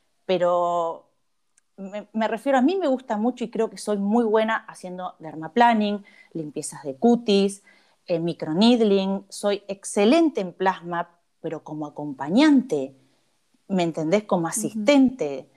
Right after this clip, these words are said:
Speaker 1: sé mucho de plasma, sé qué hacer en mi rol, que ya lo voy a explicar, pero es como que tenemos que frenar un poco el, los egos, ¿no? Eh,
Speaker 2: Mm.
Speaker 1: detengamos el ego,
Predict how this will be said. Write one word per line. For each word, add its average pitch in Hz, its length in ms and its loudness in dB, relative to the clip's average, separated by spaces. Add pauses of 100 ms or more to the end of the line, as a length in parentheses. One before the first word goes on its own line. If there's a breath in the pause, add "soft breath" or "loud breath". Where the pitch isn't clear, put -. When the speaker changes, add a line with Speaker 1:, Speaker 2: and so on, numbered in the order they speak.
(100)
Speaker 1:
sé 190 240 -2
mucho 226 520 2
de 165 120 -4
plasma, 165 500 -6
sé 247 320 -4
qué 247 80 -4
hacer 220 460 -6
en 165 200 -14
mi 156 100 -12
rol, 233 300 0
que 175 100 -6
ya 175 140 -6
lo 170 120 -6
voy 165 120 -6
a - 20 -14
explicar, 226 500 -2 (400 soft breath)
pero 196 300 -4 (480 soft breath)
es 240 120 -14
como 320 260 -2
que 208 100 -6
tenemos 247 360 0
que 214 120 -16
frenar 208 360 -2
un 233 140 0
poco 208 260 0
el, 190 200 2
los 180 260 -2
egos, 170 360 2
¿no? 208 420 -2 (140)
Eh, 180 180 -8
Speaker 2:
Mm. 208 40 2
Speaker 1:
detengamos 208 680 -2
el 220 140 0
ego, 196 460 0